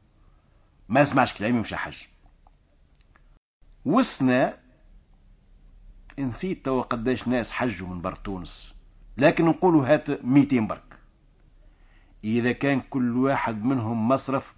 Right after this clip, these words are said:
إلا ميتين دينار، شوف قداش ملايين خرجت من البلاد.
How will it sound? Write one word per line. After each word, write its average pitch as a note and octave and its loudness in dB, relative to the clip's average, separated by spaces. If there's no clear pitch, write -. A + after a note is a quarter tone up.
إلا A#2+ -2
ميتين C3+ 4
دينار، A#2 -4
شوف B2 -2
قداش G2+ -8
ملايين F#2 0
خرجت G2 -8
من D#2+ -12
البلاد. D#2+ -10